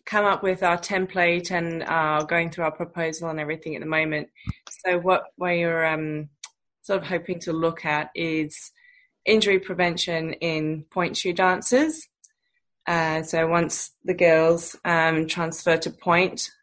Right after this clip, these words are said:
uh, what can we do for injury prevention and, and whatnot? And we're going to be correlating a couple of different outcomes with radiographic measures, um, along with some clinical measurements and some outcomes as well, um, which also, again, touch on the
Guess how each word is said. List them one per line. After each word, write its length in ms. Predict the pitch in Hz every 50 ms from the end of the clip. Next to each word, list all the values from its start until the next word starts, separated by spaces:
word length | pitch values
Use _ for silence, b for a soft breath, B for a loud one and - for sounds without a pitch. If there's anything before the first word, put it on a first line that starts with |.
| _ _
uh, 160 | 160 170 170
what 220 | 165 180 - - -
can 100 | 175 170
we 100 | 165 160
do 220 | - 160 160 160
for 100 | 160 -
injury 360 | - 170 165 156 175 165 160
prevention 580 | 156 - 170 151 170 165 156 160 - 196 185 185
and, 240 | 180 180 180 - -
and 240 | - 175 180 180
whatnot? 460 | 180 - - 196 208 247 294 269 - - -
And 220 | 175 170 165 160
we're 120 | 156 160 156
going 240 | 156 160 151 156
to 80 | 151 -
be 80 | - 156
correlating 580 | - - 165 156 151 151 151 151 147 - 156
a 40 | 147
couple 300 | - - 170 160 - 175
of 120 | 165 156 160
different 300 | 165 165 160 - - -
outcomes 540 | 151 143 - - - 180 160 160 165 - -
with 160 | 160 147 151 - -
radiographic 640 | 160 156 156 170 165 160 156 156 151 156 - 190 - -
measures, 560 | 190 190 208 202 240 277 311 320 320 - - B B B B B B B B B B B _
um, 240 | - 180 180 175 170
along 280 | - - 170 165 165
with 120 | 165 165 165
some 240 | - - 175 165 160
clinical 760 | - - 180 170 170 165 - 175 160 156 151 151 151 - _ _ -
measurements 540 | 165 156 156 156 156 151 135 120 120 - -
and 120 | - 120
some 160 | - 151 151
outcomes 580 | 156 143 - - - - - 147 143 147 - -
as 180 | 147 139 - -
well, 380 | 147 135 131 - 120 - - B B B B B B B B B B -
um, 460 | 151 147 143 143 - - - - - _ _ _
which 180 | - 185 180 185
also, 320 | - 165 180 175 - 180
again, 320 | 165 156 160 170 160 156 156
touch 320 | - - 170 - - -
on 180 | 170 160 156 156
the 200 | 156 151 151